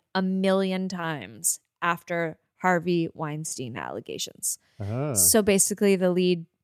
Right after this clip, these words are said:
Speaker 1: uh, female character in this film kind of falls for this, like, tech mogul who's played by Channing Tatum.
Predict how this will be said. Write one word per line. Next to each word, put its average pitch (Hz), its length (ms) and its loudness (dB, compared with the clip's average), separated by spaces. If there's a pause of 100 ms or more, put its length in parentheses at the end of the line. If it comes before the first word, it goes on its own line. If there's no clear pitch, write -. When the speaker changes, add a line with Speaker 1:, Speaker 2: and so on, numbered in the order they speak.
(580)
Speaker 1:
uh, 165 360 0 (400)
female 247 320 2
character 202 720 2
in 180 240 -2
this 175 400 0
film 175 680 0 (320)
kind 190 180 0
of 175 80 0
falls 175 360 4
for 180 140 -6
this, 165 180 -2
like, 165 180 -4
tech 190 320 -2
mogul 156 440 0
who's 175 160 -2
played 160 260 -6
by 151 160 -6
Channing 156 300 -6
Tatum. 160 320 -6